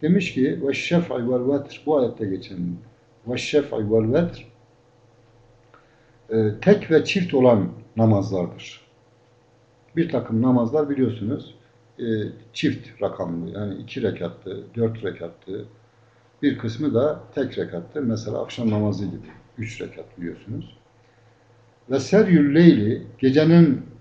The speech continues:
akışı ise, gecenin geçip gitmesi ise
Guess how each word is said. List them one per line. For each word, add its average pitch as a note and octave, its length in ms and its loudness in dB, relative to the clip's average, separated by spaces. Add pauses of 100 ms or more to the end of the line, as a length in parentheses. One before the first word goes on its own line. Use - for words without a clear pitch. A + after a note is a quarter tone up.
(120)
akışı B2 400 -2
ise, G#2 480 0
gecenin B2+ 580 0 (260)
geçip A#2+ 380 -8
gitmesi B2 520 -4
ise C#3 380 -4